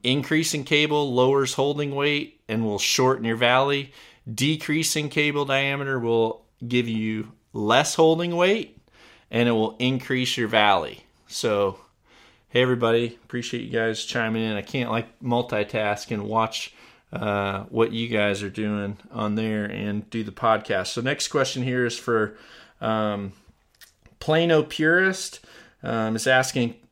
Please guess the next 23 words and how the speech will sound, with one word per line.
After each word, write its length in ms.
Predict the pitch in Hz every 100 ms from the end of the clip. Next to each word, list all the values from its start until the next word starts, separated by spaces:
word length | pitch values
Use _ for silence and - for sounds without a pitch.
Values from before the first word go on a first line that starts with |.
| _
"Keep 300 | - 180 180
talking 440 | 165 156 151 131
back 340 | 120 120 127 -
tension. 540 | 127 113 - 117 113 -
I'm 180 | 113
determined 680 | 117 110 - 143 147 143 135
to 100 | 127
get 440 | 117 113 127 135
it." 340 | 117 104 110 - _ _ - - _ -
Um, 580 | 113 110 104 104 101 - - _ -
shot 440 | - 139 135 131
sequence. 920 | - 131 123 135 127 123 120 - - - _ _ _
Uh, 500 | - 104 101 101 98 -
oh, 240 | 113 101
you've 180 | 107 120
got 140 | 120
a 40 | 98
whole 180 | 110 98
bunch 260 | 113 107
of 60 | -
questions 480 | - 98 - 95 -
here. 220 | 95 92
So 420 | - 110 101 101